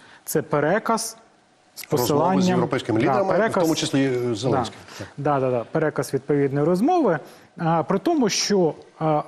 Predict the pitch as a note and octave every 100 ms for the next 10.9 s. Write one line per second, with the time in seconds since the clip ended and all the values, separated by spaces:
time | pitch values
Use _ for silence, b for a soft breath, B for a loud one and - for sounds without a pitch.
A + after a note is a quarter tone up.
0 | - G3 - E3 G3 F#3+ D#3+ D#3 C#3+ -
1 | F3+ D#3+ C#3 C#3+ C#3+ D3+ D3 C3 C3 D3
2 | F#3+ - A#2+ - B2 C3 - C3 C#3+ B2
3 | B2+ A#2+ A#2 A#2 D#3+ G3 - C#3 B B
4 | B B B D#3 F3 C#3+ C3+ B2+ C3+ -
5 | G3 D3 C3 E3 D3+ C3+ - C3 A#2 A#2
6 | G#2+ D#3 E3 D3 - B2+ A#2 D3+ E3+ G3
7 | - C#3 C3 C3 C#3 D#3 C3 C3 C3+ E3
8 | D3 E3+ D3+ C#3 C#3+ C3+ C3 B2 F3 F3+
9 | E3+ - D3+ D3+ C3+ - B2+ C3+ - F3
10 | F3+ F3 - - C3+ C#3+ C#3+ B2+